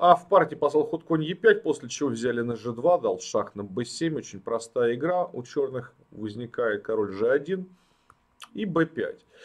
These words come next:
Б пять ход неплохой, вырезает, э, идею конь С четыре, конь Д шесть и параллельно подготавливает ход конь Е четыре, конь С три. Отмечу, что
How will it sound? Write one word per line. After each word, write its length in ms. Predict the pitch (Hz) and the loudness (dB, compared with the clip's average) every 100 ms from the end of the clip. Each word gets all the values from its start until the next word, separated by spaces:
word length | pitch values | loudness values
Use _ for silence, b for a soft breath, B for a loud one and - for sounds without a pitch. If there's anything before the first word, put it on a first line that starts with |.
| B B - | B B -8
Б 120 | 196 | 2
пять 220 | 233 185 | 4 4
ход 200 | - 151 | 2 -2
неплохой, 520 | 151 156 180 175 202 | -2 0 0 4 4
вырезает, 680 | 165 131 127 123 117 98 - - | 4 0 0 2 2 2 -4 -8
э, 320 | 98 101 101 | -4 -4 -4
идею 480 | 107 101 104 92 90 | -6 -8 -8 -8 -8
конь 260 | 90 104 92 | -10 -12 -12
С 140 | - | -18
четыре, 340 | - - 107 101 | -18 -14 -14 -12
конь 300 | 104 110 107 | -8 -8 -6
Д 80 | 131 | -8
шесть 680 | - 180 170 - - - - | -4 -4 -4 -10 -20 -20 -16
и 280 | 131 143 127 - - | -8 -6 -6 -6 -6
параллельно 480 | 95 98 113 104 | -4 -2 -2 -6
подготавливает 840 | 101 90 90 95 101 101 95 92 - | -10 -10 -8 -6 -6 -8 -6 -8 -8
ход 240 | 101 98 | -10 -10
конь 260 | - 98 92 | -12 -12 -10
Е 100 | 92 | -12
четыре, 380 | - - 101 95 | -16 -10 -10 -10
конь 260 | 98 98 | -12 -12
С 200 | - - | -12 -14
три. 300 | 107 101 92 - b b b b b b b _ | -14 -18 -18 -20 b b b b b b b _
Отмечу, 360 | - - 151 - | -14 -10 -10 -8
что 320 | - 104 | -6 -6